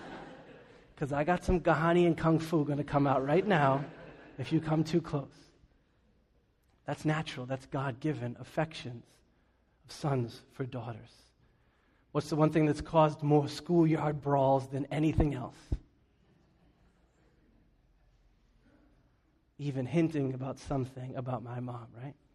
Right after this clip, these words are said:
A couple of winters ago, my dad does not like putting a lot of rock salt down on his steps and his, you know, around his house. So my mom slipped and fell on one of those icy days.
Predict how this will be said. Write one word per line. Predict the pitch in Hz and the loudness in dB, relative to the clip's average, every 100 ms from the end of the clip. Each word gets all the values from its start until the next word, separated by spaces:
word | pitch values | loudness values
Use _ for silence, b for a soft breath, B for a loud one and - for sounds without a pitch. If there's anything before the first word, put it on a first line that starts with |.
| _ b b b b b | _ b b b b b
A | - | 0
couple | 151 151 | 0 2
of | |
winters | 147 151 151 127 | 4 4 2 -2
ago, | 131 131 | -2 -2
my | 127 131 | -2 -2
dad | 131 139 131 131 | 0 2 2 0
does | 127 | -2
not | 135 135 | 0 0
like | 135 131 | -2 -6
putting | - 147 139 | -2 0 0
a | 135 | 0
lot | 135 131 | -2 -2
of | 135 | 0
rock | 139 135 - | 0 -2 -4
salt | - 139 135 139 | 0 0 2 0
down | 139 139 147 | 0 2 0
on | 143 139 | -2 -2
his | 127 131 | -2 -4
steps | - - 143 139 - - - | -8 -2 0 0 -4 -16 -10
and | 127 | -8
his, | 127 123 117 - _ b b b b _ | -4 -4 -6 -14 _ b b b b _
you | 135 | -2
know, | 131 123 | -2 -2
around | 127 131 131 | 0 2 0
his | 135 127 | -4 -6
house. | 135 165 175 - b b b b b _ | -4 -4 -6 -16 b b b b b _
So | - 131 | -6 0
my | 127 | 2
mom | 131 131 131 | 4 4 2
slipped | 127 - 143 139 139 - | 0 -6 -2 -2 -2 -10
and | 135 127 | -6 -4
fell | - - 160 147 135 | -4 2 6 8 6
on | 131 | 4
one | 131 | 0
of | 131 | 0
those | 135 - | -2 -2
icy | 127 123 - | -4 0 0
days. | 123 123 123 120 | -2 -2 -4 -6